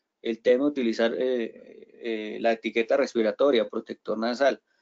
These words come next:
el tema del protocolo de lavado de manos, el tema de limpieza y desinfección en atoma-, en atomizante de sus suelas de zapatos,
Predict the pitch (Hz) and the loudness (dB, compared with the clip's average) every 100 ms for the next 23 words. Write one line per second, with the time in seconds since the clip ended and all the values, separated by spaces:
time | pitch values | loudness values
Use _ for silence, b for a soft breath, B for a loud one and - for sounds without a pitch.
0 | _ - 123 113 123 123 127 147 147 127 | _ 0 0 0 0 2 2 0 0 -2
1 | 117 - 117 139 117 127 117 123 107 - | 0 0 0 2 0 0 0 -2 -4 -6
2 | 117 113 120 123 135 151 147 123 113 113 | -8 -2 -2 0 0 2 2 0 0 0
3 | 117 135 147 143 113 107 117 123 139 131 | 0 0 -4 -4 -4 -4 -4 -4 -4 -4
4 | 113 113 - 113 107 - 117 110 110 110 | -2 -4 -4 -6 -6 -6 -6 -6 -6 -6
5 | 110 110 107 123 117 - 139 135 117 110 | -6 -6 -2 -2 -2 0 2 2 0 -2
6 | 117 117 135 120 104 135 151 156 165 | 2 2 2 -2 0 2 2 0 -8